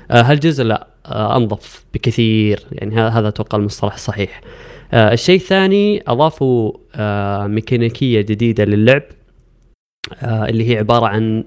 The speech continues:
اليوكاي فورم. هذا تحول بالكامل. آه، في الجزء الأول اللي ذكر كان تضغط مثلث ودائرة، سلاحك يتحول،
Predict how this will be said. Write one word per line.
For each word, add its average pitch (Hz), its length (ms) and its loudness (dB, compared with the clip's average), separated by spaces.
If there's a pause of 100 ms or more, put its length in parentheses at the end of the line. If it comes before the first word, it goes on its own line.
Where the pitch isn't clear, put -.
(100)
اليوكاي 107 640 -2
فورم. 113 400 -2 (440)
هذا 147 140 6
تحول 139 400 0
بالكامل. 117 640 -2 (180)
آه، 104 320 -4
في - 120 -6
الجزء 139 320 0
الأول 131 340 2
اللي 110 180 0
ذكر 135 360 -4
كان 110 260 -2
تضغط 120 380 -2
مثلث 113 360 -2
ودائرة، 123 460 2 (380)
سلاحك 147 600 0
يتحول، 135 540 -2